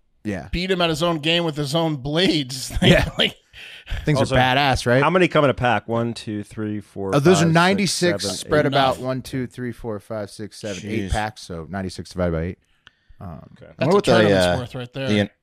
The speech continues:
Speaker 4: the atmosphere in a rooster blade factory is like. <laughs> Probably pretty
Speaker 1: Tense.
Speaker 4: crazy. Yeah.
Speaker 1: Te-, but tense, but fun.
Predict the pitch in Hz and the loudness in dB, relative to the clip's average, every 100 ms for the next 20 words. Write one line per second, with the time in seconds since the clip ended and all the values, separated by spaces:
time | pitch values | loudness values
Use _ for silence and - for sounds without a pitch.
0 | - 101 104 107 101 - 104 101 90 92 | -4 0 2 2 -2 0 0 2 0 0
1 | 110 - 87 82 80 76 80 78 - 76 | -2 -2 -6 -2 -2 -2 -2 -4 -4 -10
2 | 78 78 76 - - - _ _ - _ | -8 -10 -8 -8 -10 -12 _ _ -20 _
3 | - 113 107 92 98 90 85 76 73 - | -6 -2 0 2 0 0 -2 -2 -6 -16
4 | _ _ - - 73 - - - - 147 | _ _ -18 -12 -12 -14 -4 -2 0 2
5 | 160 - 196 202 151 - - 110 69 | 2 4 2 2 -6 -8 -10 -10 -12